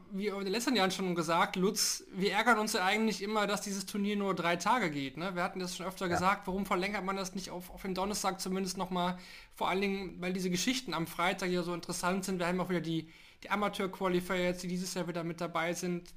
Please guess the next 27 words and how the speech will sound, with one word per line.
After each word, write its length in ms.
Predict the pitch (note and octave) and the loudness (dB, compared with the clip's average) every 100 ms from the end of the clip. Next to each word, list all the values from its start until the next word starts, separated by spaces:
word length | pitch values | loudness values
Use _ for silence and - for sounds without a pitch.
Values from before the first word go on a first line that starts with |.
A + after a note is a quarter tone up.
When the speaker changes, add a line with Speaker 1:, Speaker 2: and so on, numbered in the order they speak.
| - - | -16 -8
Speaker 1:
Gut, 180 | F#3+ F3+ | -6 -2
kann 140 | F3+ | -2
man 100 | F3 | 0
jetzt 140 | E3+ | -2
fragen, 400 | - F3+ F3 E3+ | -4 -2 0 0
wie 160 | E3+ F#3 | 0 0
Amateur 420 | F3 F3+ F3+ F#3+ | 0 0 0 0
sind 220 | F3 F#3+ | 0 -2
die 80 | F3+ | -2
eigentlich 260 | D#3+ F3 - | -2 -2 -4
wirklich 260 | G#3+ G3 | -6 -6
noch? 260 | F#3 G3 - - - - - - - - - | -4 -6 -6 -16 -14 -10 -10 -14 -20 -20 -8
Aber 220 | - F#3+ F#3+ | 0 4 4
trotzdem, 580 | G#3+ G#3+ G3+ F#3+ F#3 | 4 2 2 0 0
wir 80 | G3 | 2
hätten 160 | A3+ A3 | 2 2
uns 140 | F#3+ | -2
immer 140 | A3 G3+ | 0 2
gewünscht, 380 | F#3+ G#3 G#3 | 4 2 2
damals 320 | F#3 F#3 G3 E3+ | 4 4 4 4
war 120 | F#3 | 2
es 80 | G3+ | 4
ja 80 | |
auch 140 | D#3 D#3 | 0 0
vier 200 | - E3 | 2 4
Tage 560 | F3 E3 E3+ F#3+ G3+ G3+ - - | 6 6 8 4 2 -6 -16 -20
früher, 580 | - - F3+ E3+ F3+ G3+ | -18 -4 2 4 4 0